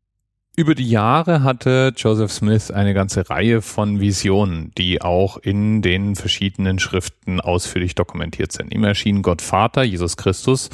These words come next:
Moroni, das ist, glaube ich, ein Prophet, oder ist es ein Engel? Ich weiß nicht genau. Elia, Johannes der Täufer, Petrus, Jakobus, Johannes, Adam, Noah, Gabriel, Raphael, Mose, Elias, Abraham,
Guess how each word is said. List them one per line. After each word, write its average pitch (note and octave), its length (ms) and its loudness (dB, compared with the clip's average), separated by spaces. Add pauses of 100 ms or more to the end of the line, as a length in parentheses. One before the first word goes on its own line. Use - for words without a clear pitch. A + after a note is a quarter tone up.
(320)
Moroni, G2+ 680 2 (200)
das - 180 -8
ist, - 320 -6
glaube F2 380 0
ich, - 260 -4
ein F2+ 80 -4
Prophet, - 560 -4 (140)
oder F2 260 0
ist E2+ 120 -4
es F2+ 120 -2
ein D#2+ 80 -6
Engel? F2+ 320 -4
Ich - 100 -18
weiß D#2+ 200 -4
nicht - 100 -12
genau. E2+ 300 -6 (380)
Elia, C3 580 2
Johannes G2 400 0
der - 100 -4
Täufer, B2 560 0 (300)
Petrus, B2+ 480 -2
Jakobus, A2+ 580 0
Johannes, G#2+ 640 -2
Adam, A#2 500 0 (260)
Noah, A2+ 560 2 (220)
Gabriel, A2+ 720 0 (260)
Raphael, A2+ 640 0
Mose, A2+ 640 0 (280)
Elias, G#2+ 800 0
Abraham, G#2 720 0